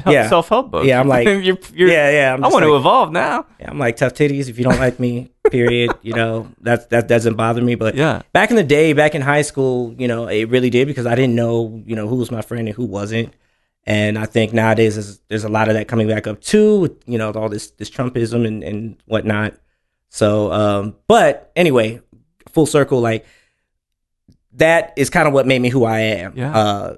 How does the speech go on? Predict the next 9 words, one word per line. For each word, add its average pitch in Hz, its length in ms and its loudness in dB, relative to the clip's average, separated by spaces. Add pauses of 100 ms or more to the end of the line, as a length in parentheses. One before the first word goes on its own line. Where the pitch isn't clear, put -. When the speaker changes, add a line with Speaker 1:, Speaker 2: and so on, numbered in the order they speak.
(120)
Speaker 2:
um, 98 420 -10 (340)
my 107 240 0 (140)
upbringing 120 480 4
in 110 60 -8
Houston, 120 400 0
being 113 220 2
diverse 113 600 2
and, 104 160 -10
and, 107 300 -10